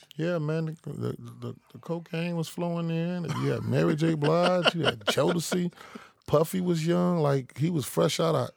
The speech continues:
fresh out of Howard University. You, you, you blowing up. Your bad boy thing is taking off. You got Biggie rocking.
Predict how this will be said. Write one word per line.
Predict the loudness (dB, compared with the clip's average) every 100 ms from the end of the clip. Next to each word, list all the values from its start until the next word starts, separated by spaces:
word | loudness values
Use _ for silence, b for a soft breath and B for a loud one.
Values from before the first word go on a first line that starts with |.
| -18 B B B B B
fresh | 0 0 2
out | 2
of | 2
Howard | 2 2 2 0
University. | 0 2 0 0 -4 -6 -8 _ _ _ _ _
You, | -4 -4 -6 -12 -4
you, | -2
you | -2 -4
blowing | 0 2 4 4 4
up. | 2 2
Your | 0 0
bad | 4 6 6 4
boy | 0
thing | 2 0 2 0
is | -2
taking | -2 0 2 2
off. | 4 2 -2 B B B B
You | -2 0
got | -2 -4 2
Biggie | 4 4 0 2
rocking. | 2 2 -2 -4